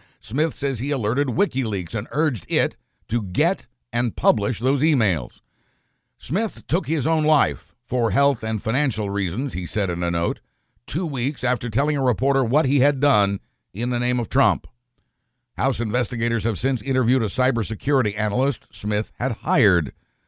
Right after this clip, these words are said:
That analyst was called in after he said publicly Smith had ties to Trump's inner circle, including Mike Flynn, Steve Bannon, and Kellyanne Conway. House investigators have also heard from a law student who worked as Smith's assistant.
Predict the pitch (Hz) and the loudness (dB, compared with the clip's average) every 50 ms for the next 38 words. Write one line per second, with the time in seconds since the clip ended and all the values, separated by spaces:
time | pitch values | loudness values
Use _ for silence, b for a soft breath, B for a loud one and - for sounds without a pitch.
0 | _ _ _ _ _ _ _ - - 147 180 - 131 123 120 190 180 95 123 143 | _ _ _ _ _ _ _ 0 0 2 2 2 2 0 2 2 0 0 -2 -2
1 | - - 110 107 101 - 123 123 117 120 113 110 113 139 156 120 107 110 - 131 | -4 -6 -6 -8 -4 0 0 0 2 2 0 0 0 0 -2 -2 -2 -2 -2 -4
2 | 117 101 - 131 113 104 - 143 156 135 127 90 101 117 131 - - 123 143 143 | -4 -2 -2 -2 -2 0 2 2 2 2 0 -2 -2 -2 -2 -2 -2 -2 -2 -2
3 | - 117 120 117 110 95 113 127 131 143 156 127 - 123 110 - - 135 156 160 | 0 -2 -2 -2 -2 -2 -2 0 0 0 0 -2 -4 -6 -8 -6 -4 -4 -4 -4
4 | - - - 131 143 143 143 135 - 170 170 139 98 98 90 87 107 120 - 135 | -6 -6 -4 -4 -2 -2 -2 -2 0 0 0 0 0 -2 -2 0 -2 -2 0 0
5 | 170 160 135 107 87 B B B B - 113 127 127 127 - _ 156 160 147 123 | 0 2 2 0 0 B B B B -4 -2 -2 -2 -4 -6 _ -2 0 0 0
6 | 98 92 - - - - 120 104 113 143 156 143 123 98 87 90 98 95 - 127 | -2 -6 -6 -4 -2 -2 0 0 2 2 4 4 2 0 0 -4 -6 -4 -2 -2
7 | 123 123 117 113 110 107 101 - - 143 131 117 107 92 85 73 62 - _ _ | -2 0 0 0 -2 -2 -2 0 0 0 2 2 2 2 2 2 0 -4 _ _
8 | _ _ _ _ _ _ _ _ _ _ _ _ _ - - 139 151 - 135 127 | _ _ _ _ _ _ _ _ _ _ _ _ _ -4 -2 -2 0 0 0 0
9 | 123 139 131 - 127 127 131 131 131 107 117 117 127 147 151 - 135 139 131 123 | 0 0 0 0 -2 -2 0 0 2 2 2 4 4 2 2 2 2 2 2 0
10 | 117 101 - 98 131 147 147 113 131 135 131 127 123 120 117 117 147 175 175 135 | 0 -2 0 2 2 2 2 2 0 2 2 2 2 2 4 6 6 6 6 4
11 | 107 - - 135 120 82 67 71 - - - 107 120 110 110 113 113 - - 107 | 2 0 0 0 0 0 -2 -6 -8 -4 -2 0 0 2 2 0 0 0 -4 -8
12 | 95 - 117 139 135 107 - - 120 - - 156 170 135 - 110 90 78 - | -6 -4 -2 -2 -2 -4 -4 -8 -8 -6 -4 -4 -4 -2 -2 -4 -4 -4 -6